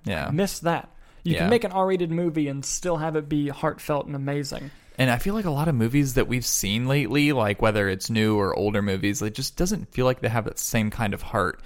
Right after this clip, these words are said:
Speaker 2: Yeah.
Speaker 1: Like, the last movie that felt like it had heart of the classic movies would be Clerks.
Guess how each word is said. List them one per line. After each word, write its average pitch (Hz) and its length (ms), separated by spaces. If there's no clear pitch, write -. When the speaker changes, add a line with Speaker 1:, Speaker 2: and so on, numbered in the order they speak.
Speaker 2:
Yeah. 139 160
Speaker 1:
Like, 123 120
the 120 80
last 135 280
movie 131 180
that - 160
felt 107 160
like 110 140
it 110 80
had 110 160
heart 107 420
of 113 140
the 110 80
classic 107 400
movies 123 500
would 107 80
be 92 120
Clerks. - 600